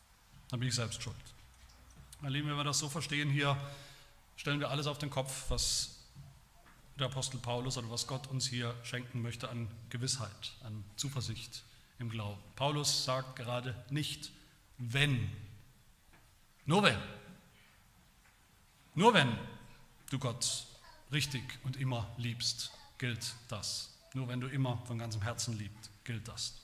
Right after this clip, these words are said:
Es gilt immer und ohne Wenn und Aber. Für alle, die Gott lieben. Was in der Bibel übrigens einfach nur die heißt, die an Gott glauben. Alle, die Gott lieben, in diesem Vers sind genau dieselben, die nach Gottes Vorsatz berufen sind.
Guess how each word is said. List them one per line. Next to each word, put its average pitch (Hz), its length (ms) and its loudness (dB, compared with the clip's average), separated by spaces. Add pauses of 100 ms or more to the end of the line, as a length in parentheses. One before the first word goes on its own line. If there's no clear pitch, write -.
(500)
Es 135 100 0
gilt 135 220 4
immer 160 200 4
und 143 100 0
ohne 131 240 0
Wenn 123 120 0
und 117 140 -4
Aber. 98 280 -4 (1600)
Für 151 140 0
alle, 143 160 6
die 135 80 4
Gott 139 180 2
lieben. 117 320 -2
Was 143 140 4
in 156 80 4
der 139 80 4
Bibel 143 420 0
übrigens 139 460 2
einfach 143 340 0
nur 143 300 6
die 147 240 0
heißt, 131 560 0
die 131 360 2 (540)
an 135 80 2
Gott 139 140 2
glauben. 165 300 0 (2000)
Alle, 156 180 0
die 139 80 0
Gott 139 220 2
lieben, 160 360 2
in 147 120 0
diesem 139 240 4
Vers 143 320 4
sind 139 200 4
genau 139 220 2
dieselben, 143 540 2
die 139 260 2
nach 127 260 0
Gottes 139 300 4
Vorsatz 143 500 2
berufen 196 360 -2
sind. 120 400 -6